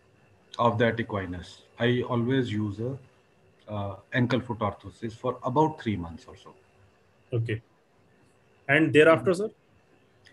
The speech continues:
Speaker 1: Thereafter, it is like a normal shoe wear, because most of these children, they are actually not in the age group of less than four or five.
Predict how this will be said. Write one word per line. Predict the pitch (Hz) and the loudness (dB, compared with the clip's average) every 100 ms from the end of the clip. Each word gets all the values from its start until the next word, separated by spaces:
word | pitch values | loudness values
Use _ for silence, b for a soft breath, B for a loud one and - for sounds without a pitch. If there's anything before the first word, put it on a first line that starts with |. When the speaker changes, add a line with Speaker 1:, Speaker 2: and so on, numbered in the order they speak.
| _ | _
Speaker 1:
Thereafter, | 151 185 185 214 202 | 4 6 8 6 6
it | 175 | 6
is | 175 151 | 4 6
like | 143 139 | 4 4
a | 135 | 2
normal | 127 113 104 101 95 90 | 4 4 2 0 -4 -8
shoe | - 98 | -10 -10
wear, | 85 78 76 - - | -10 -12 -18 -20 -10
because | 117 165 156 135 | 2 4 4 0
most | 135 147 147 | -2 0 4
of | 185 175 | 4 4
these | 180 | 0
children, | - 123 120 131 | 0 -4 -2 0
they | 127 | 2
are | 135 135 | 4 2
actually | 127 - 156 | 0 -6 -2
not | 139 139 135 | 0 0 0
in | 139 127 | -2 -2
the | 123 120 | -2 -2
age | 117 110 | -2 -4
group | 117 117 | -6 -4
of | 113 107 | -6 -4
less | 107 | -6
than | - 107 | -4 -6
four | - 104 | -6 -8
or | 98 | -8
five. | 87 92 | -10 -14